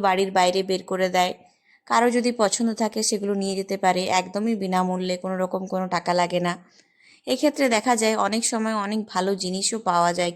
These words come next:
কিন্তু এখন যেহেতু রমজান মাস চলছে আর দুপুরবেলার সময়,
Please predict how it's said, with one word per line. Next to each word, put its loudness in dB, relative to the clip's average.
কিন্তু -10
এখন 0
যেহেতু 4
রমজান 4
মাস 2
চলছে -2
আর 0
দুপুরবেলার -2
সময়, -6